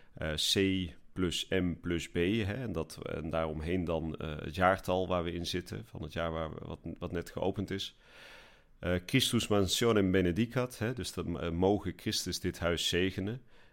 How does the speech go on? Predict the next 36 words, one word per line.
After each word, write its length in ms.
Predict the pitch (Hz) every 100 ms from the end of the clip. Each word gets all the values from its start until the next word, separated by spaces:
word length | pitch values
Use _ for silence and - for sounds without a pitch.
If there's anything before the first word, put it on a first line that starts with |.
| -
En 100 | 90
tegelijkertijd, 680 | 87 87 87 - 87 90
dat 100 | 92
is 60 | 80
wel 100 | 85
mooi 200 | 85 82
om 60 | 78
te 120 | 78
weten, 460 | 85 85 - 85 - - - -
eh, 160 | - 80
C 180 | 78 -
en 360 | 95 90 82 80
B 60 |
zijn 260 | 85 87 82
natuurlijk 300 | 85 87 85
ook 100 | -
de 80 | 85
namen 360 | 85 82 82
van 220 | 80 82
de 120 | 80 -
drie 220 | 90 92
koningen, 500 | 113 104 80 73 80
hè. 100 | 131 147 - - - - - -
Dus, 300 | 80 - -
eh, 80 | 82
Caspar, 380 | - 98 - 85
Melchior 600 | 90 90 - 90 87 76
en 160 | 73 87
Balthazar. 640 | 95 101 82 76 73 - - _ _ - - - - - - - _ -
En 480 | 107 107 110 110 -
deze 300 | 110 113 110
zegen 460 | 101 120 135 110 101
die 200 | 104 98
bestaat 320 | 78 123 110
nog 120 | 92
steeds. 600 | - 104 120 - - -